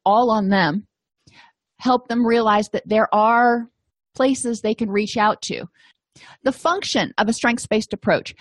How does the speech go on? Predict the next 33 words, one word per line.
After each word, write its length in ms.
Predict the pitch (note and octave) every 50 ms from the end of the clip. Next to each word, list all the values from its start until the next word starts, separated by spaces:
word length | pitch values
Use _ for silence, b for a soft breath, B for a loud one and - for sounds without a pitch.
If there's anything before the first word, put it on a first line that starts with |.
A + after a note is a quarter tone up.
| B B B
makes 280 | A#3 C4 C#4+ - -
the 100 | - C4+
most 400 | B3 B3 B3+ B3+ D4+ C#4+ - -
of 140 | - A#3+ -
client 420 | - - B3+ A#3 B3 B3+ C4 - - -
and 120 | A3 A3
community 480 | - - A3+ A3 G#3 G#3 G#3 G3 G3+ G3+
strengths. 540 | - - - - G3 D#3 F#2+ - - -
We're 140 | - - G4+
gonna 180 | - A#4+ B4 D4
build 300 | - C#4 D#4 D#4+ E4 C4
on 120 | G#3+ G3
their 140 | F#3 D#3 F#3
strengths, 500 | - - - E3 D3+ C3 D#3 D3 - - B B B B B -
but 100 | A3 -
we're 140 | G#3 A#3
going 260 | G#3 A3 A#3 B3 C4 B3+
to 140 | - B3+ A#3
encourage 640 | A3 - - - C4 B3 C4 C4+ B3 G#3+ G#3+ -
them 320 | - G3+ F3 F3 F3+ G3 - b b b b b _ _ _ _
to 140 | - C#4 A3+
admit 360 | A3 G3 A3+ B3 D4 B3+ -
that 140 | B3 A#3+ -
they 140 | G#3 A#3 C4
can't 340 | - - D#4+ D#4 - - F#3
do 220 | - C#4 C4 - -
everything 580 | A#3 A#3 A3+ C4 C4+ B3+ B3 - A#3 G#3+ G3+ -
all 160 | - G#3 G#3+
by 180 | F3+ A3 A3+ G#3+
themselves 540 | G#3+ G#3+ G#3 G3 - A3+ G3+ G#3 G#3 G#3 - -
all 140 | F3+ D#3+
the 100 | E3+ F#3
time. 400 | F#3 - A3+ G#3 G3 F3 C#3+ E3+